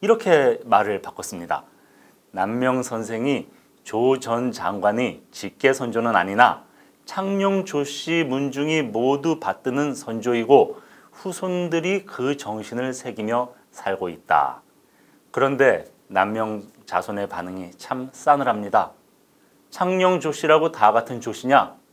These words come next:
이렇게 말했습니다. 한마디로 말해 "불쾌하니 엮지 말라." 이런 거죠.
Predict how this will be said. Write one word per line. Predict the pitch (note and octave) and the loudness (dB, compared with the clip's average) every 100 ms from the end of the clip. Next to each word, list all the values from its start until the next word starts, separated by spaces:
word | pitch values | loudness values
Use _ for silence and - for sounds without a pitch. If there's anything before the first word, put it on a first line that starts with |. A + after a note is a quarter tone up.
| _ _ - | _ _ -12
이렇게 | G3 A#3 F#3 | -6 -6 -2
말했습니다. | C3+ G#2+ A2+ F#2+ E2 - _ _ _ _ _ C3+ | -2 -4 -10 -10 -12 -14 _ _ _ _ _ -14
한마디로 | - G#3+ A3 G3 D#3 | -8 0 2 2 2
말해 | B2 A2 D#3 - - _ _ _ - | 2 2 2 -2 -8 _ _ _ -14
"불쾌하니 | C3 C3 F3 D#3+ F3+ B2 - - | -10 -4 0 2 2 -2 -8 -2
엮지 | G#2+ - | -2 0
말라." | F#3+ A2 C3 D3+ - _ | 2 6 6 6 0 _
이런 | D3+ F3+ | -10 -8
거죠. | A2 A2 | -8 -10